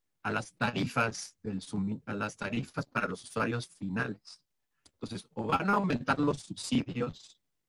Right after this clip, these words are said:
para esas tarifas, o no sé cómo se va a conseguir el objetivo de reducción de, de precios para el usuario final. Entonces,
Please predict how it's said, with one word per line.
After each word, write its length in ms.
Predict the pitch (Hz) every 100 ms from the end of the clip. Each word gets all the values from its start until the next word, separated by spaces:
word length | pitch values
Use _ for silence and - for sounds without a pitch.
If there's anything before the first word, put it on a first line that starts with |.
| _ _ _ _
para 220 | 98 101
esas 280 | - - -
tarifas, 760 | 107 98 - 95 190 - - _ _ _ _ _ _ _
o 80 | 110
no 180 | 117
sé 180 | - -
cómo 340 | - 113 113 135
se 220 | - 110
va 280 | 95 107 -
a 100 | 104
conseguir 580 | - 95 - 95 98 104
el 80 | 101
objetivo 800 | - - 107 - 127 110 113 - 415 427 - - _ _
de 520 | - - 110 - -
reducción 760 | - 95 87 - - 107 104 95
de, 280 | 98 87 _ _ _ _ _ _ _ _ _
de 200 | 95 104
precios 500 | - - - - -
para 280 | - 98 98
el 80 | 98
usuario 460 | 95 - - -
final. 440 | - 190 160 - _ - - _ - 127
Entonces, 560 | - - 254 127 -